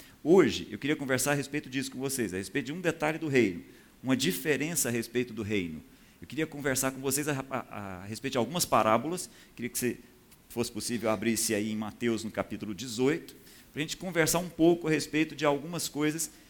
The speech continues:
que têm muito a ver com o raciocínio do reino. De um rei que a gente não tá acostumado,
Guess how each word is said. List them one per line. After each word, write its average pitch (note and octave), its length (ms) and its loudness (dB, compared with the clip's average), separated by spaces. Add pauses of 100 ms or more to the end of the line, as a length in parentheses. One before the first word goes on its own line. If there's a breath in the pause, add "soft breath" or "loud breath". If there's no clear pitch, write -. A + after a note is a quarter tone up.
(320 loud breath)
que D#3 500 0 (460)
têm G3+ 180 6
muito G#3 520 2
a C#3 60 4
ver C3+ 200 -2
com E3+ 200 -6
o D3 40 -2
raciocínio F#3+ 880 2
do F3+ 100 2
reino. G#2 500 6 (1120 loud breath)
De C3 100 -6
um F#3 100 -2
rei E3 260 4
que E3+ 100 -4
a - 20 0
gente C3 220 -4
não C3 80 -2
tá B2+ 120 0
acostumado, A#2 600 -2